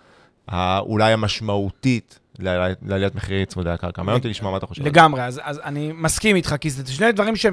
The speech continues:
Speaker 2: שני דברים שקורים במקביל, והם חיים זה לצד זה, למרות שיש ביניהם איזושהי סתירה לוגית, כי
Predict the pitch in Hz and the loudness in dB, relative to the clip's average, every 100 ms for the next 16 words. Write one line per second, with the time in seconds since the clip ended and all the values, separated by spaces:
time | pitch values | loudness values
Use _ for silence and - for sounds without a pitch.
0 | 175 - 135 185 190 160 180 160 139 123 | -2 -10 -6 -2 -2 0 0 0 -2 -6
1 | 117 127 - _ _ - _ _ _ - | -8 -10 -12 _ _ -20 _ _ _ -6
2 | 135 156 131 190 226 196 208 190 202 220 | 0 0 4 6 6 6 4 6 6 6
3 | 208 175 190 190 175 175 160 139 156 - | 6 4 4 2 0 0 0 -2 -4 -2
4 | 160 156 156 139 156 - 156 | 2 4 4 2 -6 -10 -10